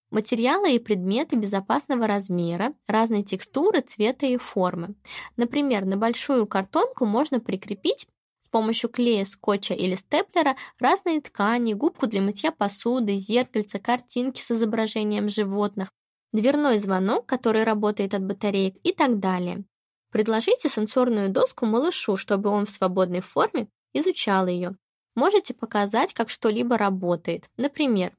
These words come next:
как звонок издаёт звук. Обязательно следите за безопасностью. В чём польза? Сенсорное развитие ребёнка,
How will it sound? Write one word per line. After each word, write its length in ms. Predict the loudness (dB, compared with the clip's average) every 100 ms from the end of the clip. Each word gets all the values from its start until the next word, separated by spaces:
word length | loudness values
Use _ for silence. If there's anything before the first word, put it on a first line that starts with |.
| _
как 180 | -2 2
звонок 440 | 2 2 2 2
издаёт 460 | 0 2 2 2 0
звук. 360 | -2 -4 -6 _ _ _ _
Обязательно 800 | -6 -4 -4 0 -2 0 -2 -2
следите 580 | -4 -6 -4 -4 -2
за 120 | -2 -2
безопасностью. 1040 | 0 -2 -2 -2 -2 -4 -8 -10 -10 -14 -14 _ _ _ _ _
В 80 | _
чём 240 | 0 0 -2
польза? 460 | 0 2 0 -4 -12 _ _ -16
Сенсорное 640 | -6 0 2 2 2 2
развитие 520 | 0 -2 -4 -2 0
ребёнка, 640 | 0 -2 -2 -2 -2 -8